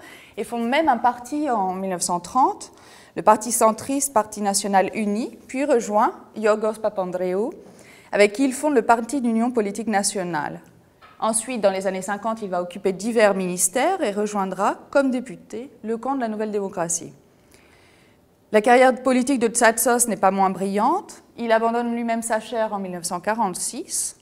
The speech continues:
occupe plusieurs ministères et se présente en mille neuf cent cinquante sous le, euh, parti de Kanellopoulos, avant de joindre,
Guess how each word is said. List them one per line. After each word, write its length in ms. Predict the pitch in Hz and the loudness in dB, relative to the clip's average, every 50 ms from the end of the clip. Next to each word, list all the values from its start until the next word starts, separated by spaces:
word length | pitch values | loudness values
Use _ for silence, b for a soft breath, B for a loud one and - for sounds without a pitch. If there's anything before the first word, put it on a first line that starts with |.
| _ _ - | _ _ 0
occupe 300 | 233 233 - 240 220 226 | 0 0 0 -6 -8 -8
plusieurs 300 | - 220 202 214 208 202 | -6 -2 2 2 2 4
ministères 640 | 208 196 190 185 180 - - - 202 220 269 285 | 2 -2 -2 -2 -4 -6 0 0 2 2 2 0
et 80 | 269 202 | -2 -2
se 120 | 202 - | -2 -4
présente 520 | 190 190 - 208 202 226 247 294 294 - - - - | -4 -6 -6 -6 -4 -2 -2 -2 -4 -6 -16 -8 -6
en 60 | 247 | -4
mille 160 | 240 240 233 220 | -4 -4 -4 -6
neuf 100 | 214 214 | -8 -8
cent 160 | - 214 202 | -10 -10 -8
cinquante 440 | 202 208 180 185 - 220 254 294 285 | -8 -10 -10 -8 -6 -8 -8 -8 -8
sous 300 | - - - 254 262 262 | -12 -12 -12 -12 -10 -6
le, 280 | 240 208 196 180 175 170 B B B B B B B B - | -4 -4 -4 -4 -6 -10 B B B B B B B B 0
euh, 120 | 175 180 180 | 2 2 4
parti 300 | 180 214 220 - - 277 | 4 0 0 0 -4 -4
de 80 | 226 | -4
Kanellopoulos, 1120 | 220 220 208 214 202 190 202 196 190 196 202 196 180 180 202 - - - - - - _ _ b b b b b _ _ _ | 0 0 0 2 4 4 4 4 4 2 -6 -4 -2 -2 -2 -2 -6 -12 -16 -16 -18 _ _ b b b b b _ _ _
avant 240 | 233 262 277 302 | 0 2 2 0
de 100 | 277 269 | -2 -2
joindre, 460 | 254 208 233 226 226 220 220 220 214 | -4 -4 -4 -4 -2 -4 -4 -6 -10